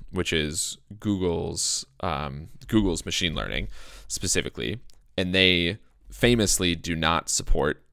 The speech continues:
Mac O S <laughs> for obvious reasons. Uh, and they just don't play well together, and they haven't released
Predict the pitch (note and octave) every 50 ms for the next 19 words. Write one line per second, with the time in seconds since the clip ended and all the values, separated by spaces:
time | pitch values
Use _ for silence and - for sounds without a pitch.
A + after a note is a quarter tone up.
0 | _ _ _ - E2 D#2 C#2 C2 E2+ - - - - - F2 E2+ D#2+ C#2+ C2 C2
1 | D#2 - - - - A2+ - - D3 C3 B2 C3 - - G2 E2+ C2+ D2 D#2+ -
2 | - E2 D#2+ D2+ E2 D#2+ C#2 - - - - G1+ G1+ - - F2+ B2+ - - -
3 | - - - - - - - - - F2 F2 F2 E2 D#2+ D#2+ D#2 D#2 D2+ - -
4 | _ - F#2+ F#2+ F#2 F#2 F#2 F2+ G#2+ G#2+ A2 A#2+ - B2 F#2+ F2 D3 F#3 E3 F#2+
5 | D#2 F2 E2+ D2+ C#2+ D2 D#2 D#2+ D#2+ G2+ G2+ F#2+ F#2+ - - F2+ E2+ D#2 D#2+ F2
6 | F2+ F#2 - - - -